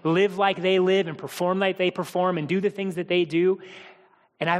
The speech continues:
if I can be accepted by them, then I'm gonna have a lot of hope. I'm gonna be good. I'm gonna be well off. I'm gonna have security."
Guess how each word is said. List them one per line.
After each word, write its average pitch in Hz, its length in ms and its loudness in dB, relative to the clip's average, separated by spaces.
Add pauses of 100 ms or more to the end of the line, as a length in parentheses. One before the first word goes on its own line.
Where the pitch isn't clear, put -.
if 156 140 -4
I 190 80 2
can 190 120 -4
be 165 120 -2
accepted 202 500 -4
by 202 220 0
them, 196 240 0
then 170 100 -2
I'm 196 200 0
gonna 190 120 0
have 165 200 -2
a 143 40 -4
lot 147 200 0
of 139 60 -2
hope. - 300 -8 (1040)
I'm 208 160 2
gonna 196 100 0
be 165 120 -4
good. 156 460 0 (640)
I'm 185 120 0
gonna 202 120 2
be 170 120 0
well 160 260 2
off. 175 220 2
I'm 185 80 -2
gonna 202 100 -2
have 156 140 -6
security." 156 680 -2